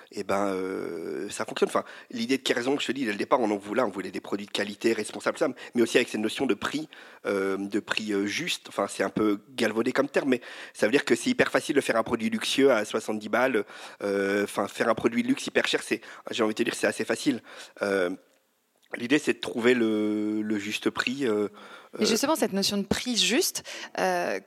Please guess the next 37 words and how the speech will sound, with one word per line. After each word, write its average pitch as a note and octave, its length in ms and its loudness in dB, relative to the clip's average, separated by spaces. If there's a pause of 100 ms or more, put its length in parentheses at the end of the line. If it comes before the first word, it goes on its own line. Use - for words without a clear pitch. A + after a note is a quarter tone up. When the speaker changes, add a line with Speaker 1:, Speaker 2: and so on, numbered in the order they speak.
Speaker 2:
comment B3+ 280 2
est-ce B3 140 -2
que A3 100 -4
vous F#3+ 180 -4
le F3+ 40 -4
fixez ? - 380 2
Parce G3 200 0
que, E3 1160 -4
tu - 120 0
vois, G#3+ 120 0
il F3+ 400 -6
Speaker 1:
Ben, A#2 220 4
li-, A#2 200 -4
enfin, A#2 280 2
c'est A#2 160 0
assez B2+ 180 0
simple, G3 280 2
c'est - 120 -2
qu'on A2 420 2
a, A2 220 6
euh, G#2+ 340 4
des A2 140 0
coûts - 160 -2
de A2 80 0
revient, A2+ 340 4 (220)
parce - 140 -8
qu'on A2+ 120 0
travaille A2 220 2
avec G#2 100 -2
des G#2 80 -4
sa-, G#2+ 220 2
des, G2 240 0
des, F#2+ 440 0
des, G2 300 -2
euh, F#2+ 400 0
des G2+ 140 -2
labos, G#2+ 440 6